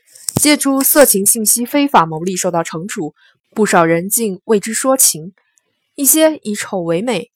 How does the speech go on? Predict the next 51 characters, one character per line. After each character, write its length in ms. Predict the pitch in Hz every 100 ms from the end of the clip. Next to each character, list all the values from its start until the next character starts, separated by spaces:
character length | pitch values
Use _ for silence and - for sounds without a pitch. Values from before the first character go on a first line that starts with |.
| -
以 160 | 226
耻 280 | 302 - -
为 180 | - 175
荣 180 | 220 185
的 80 | 190
噱 260 | - 311
头 220 | 175 180 185
与 80 |
搞 160 | 214 - -
怪， 260 | 196 151 - _ _
竟 180 | - 262
能 160 | 233 254
博 200 | 202 226
得 220 | 214 208
网 200 | 185 160
络 100 | 165
点 200 | 170 -
赞。 320 | - 180 - _ _ _ _ _ _
无 160 | - 254
论 260 | 294 269
是 140 | 269 254
社 160 | -
会 140 | 233 226
热 200 | 269 190
点 280 | 165 151 190
还 140 | -
是 120 | 175 180
网 140 | 156
络 140 | 165 160
事 200 | 190 170
件， 300 | 185 165 - _ _ _
不 160 | 180 311
进 220 | 285 247
行 200 | - 180
道 180 | 247 196
德 120 | 196
思 220 | 208 311
考， 300 | 302 185 151 _ _
就 200 | - 254
容 200 | 202 208
易 120 | 240
随 320 | 214 - 190
波 240 | 220 294 302
逐 220 | - 190
流， 300 | 175 160 175 -
不 140 | 160
辨 320 | 156 190 160 175
是 300 | - 214 170
非 300 | - 226 208
对 260 | - 185
错。 360 | - - 160